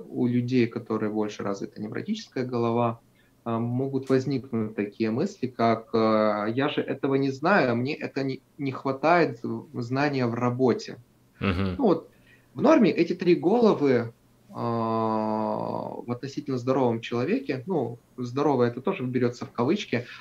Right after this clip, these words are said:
Speaker 1: оно работает. И в единицу времени, даже когда я те-, тебя вижу, ты меня видишь, дорогие
Speaker 2: Мгм.
Speaker 1: слушатели нас слушают и видят, эти три головы, а, через эти три головы оценивается всё то, что я говорю, как я выгляжу, как ты выглядишь, какой у тебя фон,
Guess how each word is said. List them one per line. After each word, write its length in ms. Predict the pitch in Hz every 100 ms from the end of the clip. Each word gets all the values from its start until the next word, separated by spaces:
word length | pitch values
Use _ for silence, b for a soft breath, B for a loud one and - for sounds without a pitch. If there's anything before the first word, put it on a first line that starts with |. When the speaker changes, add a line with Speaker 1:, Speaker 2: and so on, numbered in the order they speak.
| B
Speaker 1:
оно 160 | 127 180
работает. 640 | 160 139 127 - 101 - 117
И 40 |
в 40 |
единицу 440 | 127 139 175 175 143
времени, 380 | 165 214 143 117
даже 260 | 117 123
когда 240 | - - 120
я 160 | 156 202
те-, 240 | - 113 - _
тебя 260 | 135 135
вижу, 500 | 131 131 117 110 101 -
ты 100 | 127
меня 280 | 131 123 113
видишь, 420 | 113 110 107 -
дорогие 340 | 113 104 87 95
Speaker 2:
Мгм. 20 |
Speaker 1:
слушатели 420 | 92 - - 127
нас 260 | 120 117 -
слушают 320 | 123 - 117
и 60 | 113
видят, 260 | 110 101 B B -
эти 180 | 175
три 220 | 196 180 156
головы, 500 | 160 214 202 147 -
а, 360 | 127 127 127 117
через 280 | - 147 175
эти 160 | 175
три 200 | 170 156
головы 600 | 143 143 139 139 220 208 - b b b
оценивается 720 | - - 180 175 151 131 - 123
всё 160 | -
то, 100 | 101 226
что 160 | -
я 80 | 143
говорю, 520 | 139 120 117 123 123 -
как 220 | - 175 131
я 80 | 117
выгляжу, 640 | 127 127 123 120 117 110 -
как 200 | 151 -
ты 120 | 127 120
выглядишь, 600 | 120 120 117 117 110 -
какой 300 | - 196 208
у 20 |
тебя 220 | 127 113
фон, 460 | - 117 117 120